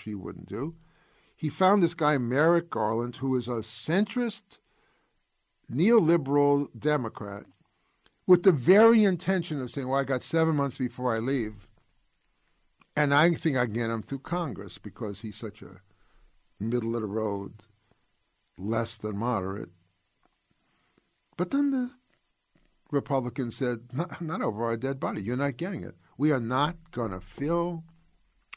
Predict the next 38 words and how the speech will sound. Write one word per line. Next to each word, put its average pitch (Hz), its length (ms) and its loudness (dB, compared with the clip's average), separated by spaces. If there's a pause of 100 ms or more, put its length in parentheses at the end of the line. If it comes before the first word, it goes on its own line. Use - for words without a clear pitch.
(140)
a 110 80 -4
vacancy 135 800 -4 (400)
with 95 140 -12
seven 143 400 0
months." 98 340 -10 (360)
Did 277 160 6
Obama 139 520 4
pull 131 280 -2
a 98 40 -4
sit-in? 123 640 -6 (600)
Did 311 160 8
Obama 143 500 4
run 147 180 2
around 127 300 0
the 104 80 -6
country 127 460 -6
and 107 160 -8
say, 139 160 -4
"I 135 200 2
demand, 120 640 -2 (220)
I'm 196 140 2
putting 208 260 6
my 127 140 2
person 113 440 -6
up. 120 200 -6
You 170 60 -6
can 139 160 0
vote 135 200 4
him 117 140 0
up 139 160 2
or 113 60 -4
down. 123 440 -2 (320)
I'm 226 160 6
putting 170 280 2
the 107 80 -2
best - 360 -2
person 123 380 -4
up"? 113 220 -6